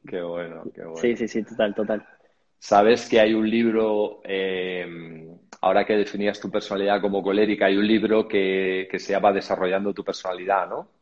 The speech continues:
Speaker 2: Sí, sí, enriquezca su personalidad.
Speaker 1: Enriquezca
Speaker 2: Ahí
Speaker 1: su
Speaker 2: me
Speaker 1: perso-, enriquezca
Speaker 2: sí.
Speaker 1: su personalidad. A
Speaker 2: Sí.
Speaker 1: mí me ayu-, a mí me ayudó mucho el libro porque yo
Speaker 2: ¿Vos
Speaker 1: también
Speaker 2: cuál sos?
Speaker 1: Yo colérico.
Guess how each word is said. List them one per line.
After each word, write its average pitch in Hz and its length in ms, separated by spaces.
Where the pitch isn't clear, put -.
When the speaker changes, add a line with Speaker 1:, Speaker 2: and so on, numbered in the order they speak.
Speaker 2:
Sí, 117 300
sí, 127 120
enriquezca 110 440
su 117 120
personalidad. 113 560
Speaker 1:
Enriquezca 113 380
Speaker 2:
Ahí 131 60
Speaker 1:
su 131 80
Speaker 2:
me 123 60
Speaker 1:
perso-, 110 260
enriquezca 104 600
Speaker 2:
sí. - 60
Speaker 1:
su 101 100
personalidad. 87 680
A - 80
Speaker 2:
Sí. 123 60
Speaker 1:
mí 120 100
me 151 100
ayu-, 147 240
a 113 100
mí 123 140
me 151 80
ayudó 131 320
mucho 131 360
el 92 80
libro 110 260
porque 87 460
yo 101 140
Speaker 2:
¿Vos 107 100
Speaker 1:
también 104 140
Speaker 2:
cuál 139 100
sos? - 340
Speaker 1:
Yo 95 220
colérico. 101 540